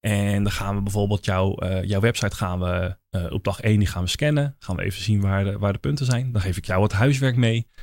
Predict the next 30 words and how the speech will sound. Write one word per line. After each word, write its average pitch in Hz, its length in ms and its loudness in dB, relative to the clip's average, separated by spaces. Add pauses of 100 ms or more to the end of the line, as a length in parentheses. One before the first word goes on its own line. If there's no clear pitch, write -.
(400)
En 104 800 2
een 92 100 -4
paar 95 200 -2
dagen 92 260 -2
later 98 300 -2
gaan 92 220 -4
we 92 60 -10
terugkomen. 127 680 0 (760)
En 160 260 0
dan 147 100 0
gaan 123 120 -2
we 127 60 0
eens 123 120 -2
kijken 87 360 -4
of - 120 -6
die 113 120 0
verbeteringen 107 640 2
die 104 100 4
jij 92 140 4
hebt 92 160 0
gedaan, 92 340 -6
of - 160 -8
die - 180 -10
ook 135 120 -4
daadwerkelijk 120 520 -4
het 120 80 0
juiste 117 340 0
effect - 320 -4
hebben - 200 -4
gehad. - 280 -16